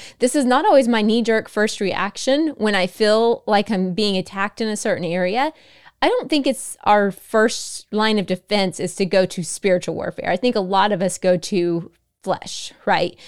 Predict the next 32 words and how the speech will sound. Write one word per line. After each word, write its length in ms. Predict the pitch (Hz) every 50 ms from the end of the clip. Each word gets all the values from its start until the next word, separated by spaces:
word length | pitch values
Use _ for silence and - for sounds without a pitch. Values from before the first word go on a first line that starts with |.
| - - -
We 120 | - 208 214
do 200 | 175 220 233 233
things 220 | - 226 214 214
that, 100 | 190 190
that 120 | 190 202 185
we 100 | 196 196
know 340 | 185 190 185 190 190 185 -
in 120 | - 196 202
our 120 | 175 -
flesh 560 | - - - - 196 196 - - - - - -
to 120 | - 185
fix 340 | 175 - 190 - - - -
things. 300 | - 190 170 175 180 -
And 160 | - 208 214
then 100 | 214 214
when 120 | 208 208
things 260 | 208 240 233 233 220 185
don't 180 | 208 185 -
change, 560 | - - - 294 330 330 240 196 180 180 185
that's 240 | 170 196 185 185 -
when 120 | - 202 185
you 100 | 175 165
go, 240 | 185 170 147 - - - - -
"Oh, 480 | 262 262 247 196 175 170 160 160 160 - _ _ _ _ _ _ _ _ _ - _
yeah, 200 | - 226 226 208
I'm 80 | 190 190
not 220 | 202 190 - 156
wrestling 420 | 165 185 180 175 - - 170 165 165
with 120 | 165 165
flesh 280 | - - - - - -
and 100 | 185 175
blood. 360 | - - - - - 196